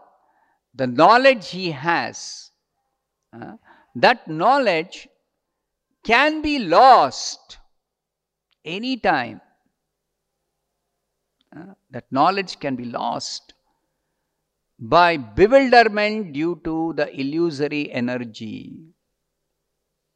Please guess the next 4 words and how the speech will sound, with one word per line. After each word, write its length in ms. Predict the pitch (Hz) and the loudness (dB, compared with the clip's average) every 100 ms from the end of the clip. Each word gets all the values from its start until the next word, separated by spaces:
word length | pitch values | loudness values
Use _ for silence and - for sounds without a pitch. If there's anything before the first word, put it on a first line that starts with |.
| _ _ 117 | _ _ -6
Mayaya 760 | 117 143 151 147 139 165 240 - - | 2 4 4 2 2 4 2 0 -6
apahruta 580 | 131 - 135 139 - 165 - 120 | -4 -2 -4 -4 -4 -6 -8 -12
jnana. 1040 | 117 113 113 104 95 120 131 117 - - _ _ _ _ _ _ _ _ _ _ _ _ _ _ _ _ _ _ _ _ _ _ _ _ _ _ _ _ | -6 -6 -6 -12 -12 -10 -10 -10 -14 -20 _ _ _ _ _ _ _ _ _ _ _ _ _ _ _ _ _ _ _ _ _ _ _ _ _ _ _ _
Or 460 | 151 175 175 135 | 6 8 8 4